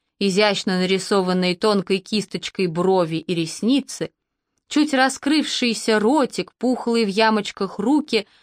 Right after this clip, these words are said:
волнуют сердце. И никакие самые роскошные куклы Барби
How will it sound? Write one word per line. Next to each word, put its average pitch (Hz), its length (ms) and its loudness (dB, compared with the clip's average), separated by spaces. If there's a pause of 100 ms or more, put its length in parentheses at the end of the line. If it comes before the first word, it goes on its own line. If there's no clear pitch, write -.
(120)
волнуют 262 680 4
сердце. - 760 -4 (1000)
И 220 100 2
никакие 285 680 2
самые 269 480 4
роскошные 254 800 0
куклы 208 420 0
Барби 170 580 0